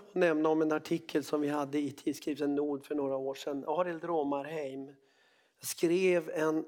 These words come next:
artikel, beställningsjobb, med rubriken Behöver vi en spökteologi? Väldigt många i Danmark och Norge hade då liksom börjat höra av sig till kyrkorna också. De hade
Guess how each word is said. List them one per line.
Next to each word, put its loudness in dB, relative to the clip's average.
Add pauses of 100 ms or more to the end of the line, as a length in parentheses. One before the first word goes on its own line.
artikel, -4 (380)
beställningsjobb, 0
med 4
rubriken -2 (140)
Behöver -2
vi -2
en 0
spökteologi? -4 (2250)
Väldigt 2
många 4
i 2
Danmark 2
och 4
Norge 4
hade 0
då 2
liksom -2
börjat -2
höra 0
av 2
sig -12
till -6
kyrkorna -4 (100)
också. -8 (100)
De -4
hade -2